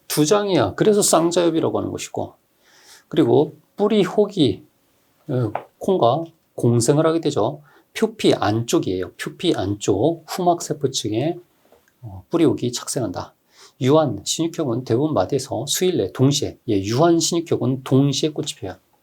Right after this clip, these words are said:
동시다발적으로 꽃을 피고 동시다발적으로 등숙을 하게 된다. 십 번. 정답 일 번.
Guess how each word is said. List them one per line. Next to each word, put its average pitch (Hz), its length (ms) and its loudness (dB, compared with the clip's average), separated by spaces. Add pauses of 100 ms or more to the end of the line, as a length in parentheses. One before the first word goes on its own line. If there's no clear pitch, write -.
(560)
동시다발적으로 110 680 0
꽃을 - 300 -8
피고 143 360 -4 (280)
동시다발적으로 143 1000 2 (360)
등숙을 117 460 0
하게 104 160 -4
된다. 95 400 -8 (2750)
십 - 240 -8
번. 120 360 -6 (1400)
정답 131 440 0 (120)
일 117 140 2
번. 107 340 -4